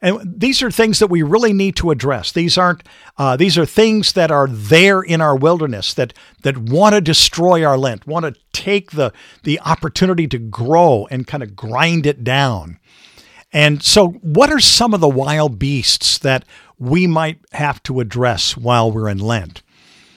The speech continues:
And I, I was, as I was reflecting upon this, of course, we could go to a multiplicity of, of different wild beasts,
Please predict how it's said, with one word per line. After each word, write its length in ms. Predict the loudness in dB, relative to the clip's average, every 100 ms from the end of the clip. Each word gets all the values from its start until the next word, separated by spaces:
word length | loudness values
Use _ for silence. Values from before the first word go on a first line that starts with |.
| _ _
And 140 | 2 4
I, 100 | 4
I 120 | 4 2
was, 120 | 2
as 180 | 2 6
I 120 | 6
was 240 | 6 2 -4 -2
reflecting 640 | 2 2 4 2 4 0 0
upon 300 | -2 -4 -2
this, 180 | -4 -4
of 60 |
course, 260 | -4 -4 -4
we 80 | -4
could 160 | -2
go 140 | 0 0
to 160 | 2
a 60 | 0
multiplicity 920 | 2 0 -2 -4 -4 -2 -2 -2 -2
of, 160 | -4 -6 -14 -20 -12 -4
of 240 | -4 2
different 380 | 2 2 0 -4
wild 380 | -4 -2 -4 -4
beasts, 640 | -4 -4 -4 -4 -4